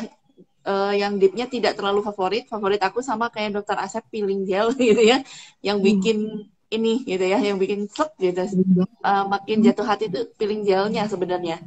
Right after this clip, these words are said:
Speaker 1: dari set itu. Tapi, eh, waktu udah dipakai gitu ya,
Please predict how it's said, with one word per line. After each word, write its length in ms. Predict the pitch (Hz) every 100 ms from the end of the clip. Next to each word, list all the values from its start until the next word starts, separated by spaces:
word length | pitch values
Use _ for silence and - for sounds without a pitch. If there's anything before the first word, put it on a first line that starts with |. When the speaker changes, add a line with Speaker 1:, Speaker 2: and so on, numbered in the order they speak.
| -
Speaker 1:
dari 320 | 170 165 175
set 240 | - -
itu. 320 | - 175 165 170 _ - _ _ - -
Tapi, 320 | - 170 - 302 -
eh, 400 | - 220 208 202
waktu 300 | 196 196 196
udah 300 | - 190 185
dipakai 960 | 185 - 175 - - 247 302 320 -
gitu 200 | 226 233
ya, 140 | 254